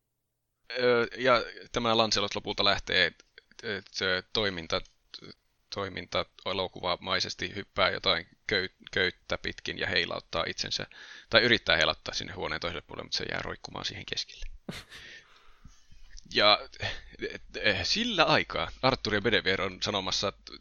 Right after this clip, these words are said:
vanhalle naiselle, joka hakkaa kissaa seinään, "Niin!" Kunnes paikalle ilmestyy pensastaja. Mä oon suomentanut näitä, mä en tiedä, miten ne on oikeasti <laughs> suomenkielisessä teksteissä. Mutta tuota, se, ö,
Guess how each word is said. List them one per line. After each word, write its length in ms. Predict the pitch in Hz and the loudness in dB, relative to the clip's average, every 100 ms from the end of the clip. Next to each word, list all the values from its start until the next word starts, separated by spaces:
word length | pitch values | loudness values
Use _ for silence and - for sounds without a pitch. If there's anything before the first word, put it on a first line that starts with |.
| - | -2
vanhalle 300 | 113 101 101 | -2 0 -2
naiselle, 380 | 104 104 90 78 | 0 0 0 -4
joka 200 | - 92 | -2 -2
hakkaa 340 | 98 - - | -2 -4 -4
kissaa 400 | 98 107 - - | -2 -2 -2 -2
seinään, 460 | 92 80 78 76 - - | -2 -4 -4 -8 -8 -16
"Niin!" 460 | 170 226 214 - - _ _ - - - - - | -4 0 0 0 -10 _ _ -20 -20 -20 -20 -10
Kunnes 400 | 110 107 107 107 | -6 -4 -4 0
paikalle 460 | 131 113 110 107 - | 4 6 6 2 2
ilmestyy 500 | 113 107 - 113 107 | 0 -2 -2 -4 2
pensastaja. 720 | 127 131 104 101 - 95 82 - - _ - - | 4 4 4 0 0 -2 -2 -6 -12 _ -20 -10
Mä 60 | |
oon 60 | 107 | -4
suomentanut 500 | 120 101 80 85 78 | 0 0 -2 -8 -8
näitä, 300 | 80 78 - - - - | -6 -4 -6 -8 -18 -16
mä 120 | - | -8
en 100 | 95 | -8
tiedä, 200 | - 95 | -6 -6
miten 240 | 92 - 87 | -6 -4 -2
ne 60 | 95 | 0
on 80 | 90 | 0
oikeasti 340 | 98 - - - | 2 2 2 2
<laughs> 40 | |
suomenkielisessä 840 | 110 101 95 92 - - - - - | 0 -2 -4 -2 -2 -2 -2 -4 -4
teksteissä. 520 | - - - - - - - - - - - - - - - - - - _ - - - - _ _ _ | -4 0 0 0 -2 -4 -6 -6 -4 -2 -2 -4 -4 -2 -2 -4 -20 -20 _ -18 -18 -18 -20 _ _ _
Mutta 180 | _ - | _ -6
tuota, 400 | - 98 104 92 - _ _ _ _ _ _ _ _ _ | 0 0 4 2 0 _ _ _ _ _ _ _ _ _
se, 300 | - 104 85 - _ - | -2 2 0 -2 _ -12
ö, 180 | 87 | -12